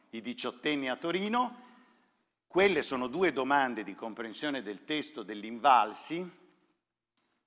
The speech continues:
che mi fanno particolarmente male per due motivi. Tre.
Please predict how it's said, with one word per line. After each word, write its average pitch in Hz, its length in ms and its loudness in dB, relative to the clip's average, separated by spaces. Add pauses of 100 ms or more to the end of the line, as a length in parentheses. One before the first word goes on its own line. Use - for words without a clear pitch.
(600)
che 147 120 -2
mi 156 120 -4
fanno 135 400 4
particolarmente 127 880 -2
male 107 580 0 (1160)
per 131 180 0
due 170 220 4
motivi. 87 680 -6 (540)
Tre. - 240 -12